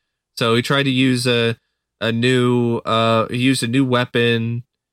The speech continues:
But then he's, like, doing stuff where he took Vicky's pants off and, and left her with her pants off. And I'm wondering if that's because he's trying to add another thing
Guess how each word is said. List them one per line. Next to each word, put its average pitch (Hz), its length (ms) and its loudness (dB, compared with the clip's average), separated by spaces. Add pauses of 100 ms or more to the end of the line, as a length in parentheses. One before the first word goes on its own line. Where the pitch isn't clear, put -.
(360)
But 143 100 -2
then 196 140 0
he's, 233 160 0
like, 196 120 0
doing 185 220 0
stuff 180 320 -4
where 170 320 -2 (920)
he 170 580 0 (480)
took - 500 -4 (260)
Vicky's 170 440 -4
pants 165 460 -2
off 101 540 -6
and, 120 240 -4
and 117 360 -6
left 127 280 -4
her 131 320 -2
with 123 220 -4
her 120 100 -2
pants 160 420 -4
off. 104 480 -2 (480)
And 143 120 -2
I'm 180 120 -2
wondering 190 400 2
if 151 80 -4
that's 160 220 -4
because 156 320 -4
he's 143 200 0
trying 139 380 -2
to 131 80 -2
add 127 200 -2
another 123 360 0
thing 104 480 -2